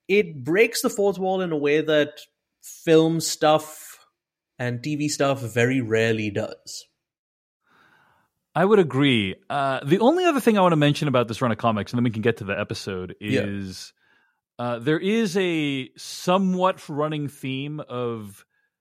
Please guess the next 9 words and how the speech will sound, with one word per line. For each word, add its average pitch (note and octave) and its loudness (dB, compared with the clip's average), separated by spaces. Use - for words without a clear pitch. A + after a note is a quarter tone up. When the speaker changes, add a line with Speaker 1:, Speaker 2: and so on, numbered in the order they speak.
Speaker 2:
uh, A#2 -4
She-Hulk's D#3 0
body B2 2
being B2 0
an A2 -2
object G#2+ -2
of, G2+ -2
um, G2+ -8
uh, - -20